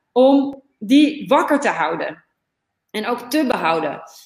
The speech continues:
En dat doe je dus in die tien minuten. En dat doe je met wisselende intensiteiten. En dat kan heel makkelijk. Ehm,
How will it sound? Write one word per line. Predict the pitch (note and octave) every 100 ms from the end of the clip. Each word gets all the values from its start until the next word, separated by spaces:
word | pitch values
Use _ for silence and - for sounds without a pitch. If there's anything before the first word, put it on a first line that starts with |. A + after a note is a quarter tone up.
| _ _ _
En | A3+ A#3
dat | A3+ G#3
doe | C4
je | E4
dus | C#4+ C#4+
in | B3+ C4
die | C#4+ C#4+
tien | C#4
minuten. | B3+ A#3+ B3 E3+ C#3+ - - _ _ _ _ _ _ _
En | A3 A3 A3+
dat | A#3 A#3
doe | C4
je | B3+
met | B3+ B3+ G3+
wisselende | C#4+ D4+ D4 C4+ C4 B3 A#3+ A3+ -
intensiteiten. | B3+ B3 A#3+ A#3+ G#3+ G#3+ G#3 C#4 C4+ C#4+ F4 -
En | G#3+ G#3+ G3 -
dat | G3+ G#3+ -
kan | A3 A3
heel | G#3 A3
makkelijk. | G3+ G#3+ A#3 B3 D#4+ - _ _ _ _
Ehm, | A#3 A#3+ A#3 A3+ A#3